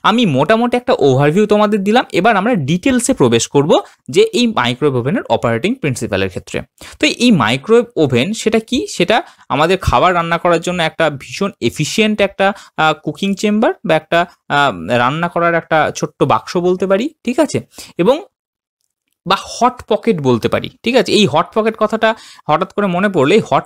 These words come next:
পকেটটা আগে বলা হতো, ঠিক আছে? এই যে, আহ, পার্সি স্পেন্সার, এই মাইক্রো ওভেনকে পার্সি স্পেন্সারের হট পকেট নামে কিন্তু খুব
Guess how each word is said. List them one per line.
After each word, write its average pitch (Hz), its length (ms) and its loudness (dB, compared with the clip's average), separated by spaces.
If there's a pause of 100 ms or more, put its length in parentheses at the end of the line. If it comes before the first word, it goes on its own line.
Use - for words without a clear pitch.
পকেটটা 208 360 -2
আগে 160 300 0
বলা 110 240 2
হতো, 98 240 -6
ঠিক 208 180 -6
আছে? 208 140 -4
এই 185 260 0
যে, 220 180 2 (280)
আহ, 151 380 0
পার্সি 143 400 0
স্পেন্সার, 160 500 -2 (200)
এই 196 320 0 (140)
মাইক্রো 123 480 0
ওভেনকে 156 440 -2 (240)
পার্সি 165 400 0
স্পেন্সারের 196 680 0
হট 175 260 0 (140)
পকেট - 340 -2 (120)
নামে 143 320 -2
কিন্তু 175 260 -8
খুব - 180 -20